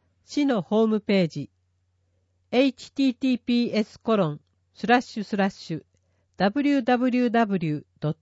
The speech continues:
トシーアイティーワイドットシーアイティーエーシーアイドットエルジードットジェーピースラッシュ エスエイチアイエムアイエヌスラッシュ零零六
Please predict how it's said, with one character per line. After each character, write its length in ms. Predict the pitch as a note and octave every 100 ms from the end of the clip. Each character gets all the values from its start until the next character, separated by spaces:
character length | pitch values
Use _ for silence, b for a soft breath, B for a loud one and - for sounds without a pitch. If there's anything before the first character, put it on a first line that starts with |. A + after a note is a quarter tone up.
| -
ト 220 | F3 - _ _ _
シ 360 | - C4 C#4 C#4+
ー 100 | C4+
ア 40 |
イ 80 | A#3
テ 160 | - G3+
ィ 120 | G3
ー 40 |
ワ 160 | F#3+ F3
イ 100 | - _ _
ド 140 | D#3 D#3+
ッ 40 | _ -
ト 240 | F3 - _ _ _ _ -
シ 160 | A#3+ C4+
ー 280 | - C#4 B3+
ア 60 |
イ 100 | B3
テ 140 | - G#3
ィ 160 | G#3+
ー 120 | G3
エ 20 | F3
ー 40 |
シ 340 | - A3+ A#3
ー 460 | A#3 A3+ - - G#3
ア 40 |
イ 120 | F#3 - _
ド 140 | D3+
ッ 40 | D#3+ _
ト 240 | - F3 - _ _ _
エ 120 | F#3+
ル 180 | A3+ C4+
ジ 120 | A#3+
ー 200 | C4+ F#3+ -
ド 120 | D#3+
ッ 40 | E3 _
ト 200 | G#3 G3+ _
ジ 120 | - G3+
ェ 80 |
ー 80 | A#3 -
ピ 260 | A3+ F3 _
ー 60 |
ス 160 | _ F3+
ラ 120 | F#3
ッ 40 | F3+
シ 240 | - D3
ュ 80 | - _ _ _ _ _ _ -
エ 100 | F3+
ス 240 | - C#4+
エ 140 | C#4 C#4
イ 40 |
チ 240 | - C4
ア 100 | B3+
イ 120 | G#3 - -
エ 140 | F3+
ム 180 | B3 B3
ア 80 | A#3+
イ 220 | A3 A3
エ 80 | G#3+
ヌ 180 | E3 -
ス 180 | - F3+
ラ 140 | F3+
ッ 40 |
シ 220 | - - D3
ュ 100 | - _ _ _ _ _
零 380 | F#3+ B3+ C4+ C4
零 340 | C4 B3 F#3
六 420 | D#3+ D3+ - F3+